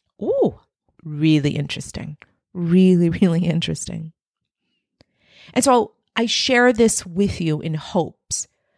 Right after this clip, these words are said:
that you understand that you too can do this, that you too can process what you need to process and not be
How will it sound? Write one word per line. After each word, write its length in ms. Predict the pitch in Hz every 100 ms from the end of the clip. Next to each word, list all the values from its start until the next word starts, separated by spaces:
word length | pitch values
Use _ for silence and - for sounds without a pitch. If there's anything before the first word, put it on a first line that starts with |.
| _ _ _ _ _ _ 170
that 440 | 180 170 170 _
you 720 | 165 151 175 226 226 147 151 151 _ _ _ _ _ _ -
understand 640 | 214 196 190 - 180 175
that 180 | 165 180
you 120 | 214
too 260 | 220 262 262
can 220 | 214 165
do 220 | 147 185
this, 220 | 175 -
that 160 | 170 180
you 160 | 247 320
too 360 | - 262 277
can 580 | - - 135 110 117 190 _ _ _ _ _ _ _ _ _ _ _ _ _ -
process 440 | 240 294 - -
what 140 | 226
you 60 | 220
need 140 | 196 165
to 80 |
process 840 | - - 269 302 - - - - - _ _ _ _ _ -
and 140 | 202
not 340 | 233 554 -
be 360 | 294 269 269